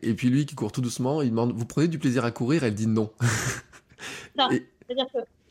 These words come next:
Speaker 2: voilà, moi, je, j'ai pas de, il faut avoir conscience, c'est ça, de la notion de vitesse, de sa, de sa propre vitesse.
Speaker 1: Mm.
Speaker 2: En fait, il y a aussi une chose, c'était un,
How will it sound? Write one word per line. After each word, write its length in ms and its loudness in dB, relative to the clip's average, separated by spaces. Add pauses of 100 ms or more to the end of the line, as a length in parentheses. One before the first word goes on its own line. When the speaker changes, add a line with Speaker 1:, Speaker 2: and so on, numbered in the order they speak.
(120)
Speaker 2:
voilà, 320 0 (460)
moi, 160 2
je, 420 4
j'ai 80 -6
pas 160 2
de, 80 2 (400)
il 60 -16
faut 80 0
avoir 240 2
conscience, 320 -4
c'est 60 -2
ça, 140 0
de 60 -2
la 120 2
notion 260 -4
de 100 -2
vitesse, 380 -4
de 80 -8
sa, 200 -8
de 120 -4
sa 200 0
propre 300 -4
vitesse. 300 -4 (120)
Speaker 1:
Mm. 180 0 (200)
Speaker 2:
En 140 -6
fait, 120 2 (260)
il 40 0
y 20 4
a 60 6
aussi 240 2
une 80 2
chose, 300 0
c'était 300 -6
un, 300 -4